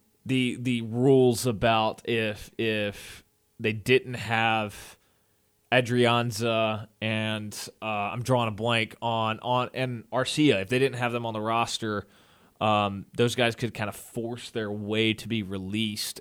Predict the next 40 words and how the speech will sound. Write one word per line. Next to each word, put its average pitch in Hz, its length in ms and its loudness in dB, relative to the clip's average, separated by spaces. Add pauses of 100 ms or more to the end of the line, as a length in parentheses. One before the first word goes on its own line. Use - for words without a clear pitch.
and 107 200 -4
then 101 300 -8
could - 140 -18
find 104 280 -4
their 98 120 -2
way 101 180 -2
somewhere 98 320 -6
else. 101 300 -2
They 101 160 -8
can, 110 100 -8
what 110 160 -4
they 104 60 0
want 107 280 -2
to, 110 280 -2 (420)
I - 60 0
guess, 196 180 6
protect - 480 2
the 151 80 4
depth 123 420 -2
of 113 120 -6
the 117 100 0
roster. 127 540 0 (640)
Um, 135 400 2
but 117 160 -2
yeah, 147 160 2
I 101 80 0
mean, 110 160 -4
I 139 80 0
think 143 180 0
it's 117 140 -2
certainly, 117 840 0 (1040)
the 127 140 2
Braves 160 460 6
hype 135 400 2
is 104 340 -4 (540)
awfully, 139 580 0
awfully 107 640 -8 (240)
high, 82 440 -10 (160)
and 113 160 -6
it's - 400 -10